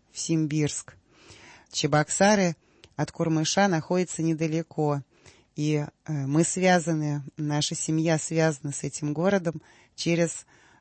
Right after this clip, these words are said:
э, прекрасного архимандрита, которого зовут отец Василий Паскье. Отец Василий —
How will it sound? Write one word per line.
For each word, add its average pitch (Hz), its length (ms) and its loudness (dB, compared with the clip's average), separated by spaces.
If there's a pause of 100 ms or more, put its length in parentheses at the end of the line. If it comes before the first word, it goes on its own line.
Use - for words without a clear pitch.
э, 147 220 -4
прекрасного 165 880 -2 (440)
архимандрита, 160 1200 -2 (220)
которого 160 440 -2
зовут 147 420 0
отец 160 380 -2
Василий 156 480 -2
Паскье. 147 800 -2 (440)
Отец - 380 -4
Василий — 165 640 -2